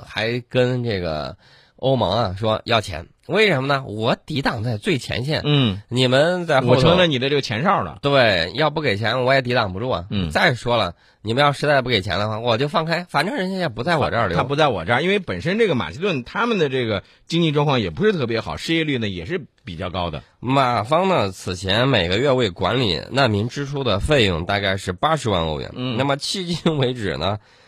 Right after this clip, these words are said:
Speaker 1: 收到了欧盟人道主义援助款总，总项啊，总额仅仅九十万欧元。
Speaker 2: 嗯。你看入不敷出啊。
Speaker 1: 他一个月要用八十，
Speaker 2: 对。
Speaker 1: 你现在总共给了九十。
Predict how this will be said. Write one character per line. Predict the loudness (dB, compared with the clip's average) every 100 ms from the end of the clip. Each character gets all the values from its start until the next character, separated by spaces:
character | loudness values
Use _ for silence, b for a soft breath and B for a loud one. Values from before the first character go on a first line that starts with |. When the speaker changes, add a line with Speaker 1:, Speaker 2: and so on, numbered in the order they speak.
| b
Speaker 1:
收 | -10 -2 0 0
到 | 0 2 2
了 | 2 0 -2 -6 _ -2
欧 | 2 2
盟 | 2 2 0
人 | 2
道 | 2 0
主 | -2
义 | -4
援 | -2 0
助 | -2
款 | -4 -8 -8 -2
总， | 0 0 -6 -6
总 | -4 0
项 | 0 2
啊， | 0 -6
总 | -6 -4 -2
额 | 0 -2 -4 b b b b _ -12
仅 | -4 -2
仅 | 0 -2 -4
九 | -6 -4 -2
十 | 0
万 | 2
欧 | 2 0
元。 | -2
Speaker 2:
嗯。 | -2
你 |
看 | 0 0
入 | 0 0
不 | 2
敷 |
出 | 2
啊。 | 4
Speaker 1:
他 | 4
一 |
个 | 6 6 6
月 | 4 4
要 | 2
用 | 2 0
八 | 0 0
十， | -2 -4
Speaker 2:
对。 | -2
Speaker 1:
你 | 0
现 | 2 2
在 | 2
总 | 0 -2
共 | 0 -2
给 | -2
了 | -4 -4
九 | -4 -6
十。 | -6 -8 -6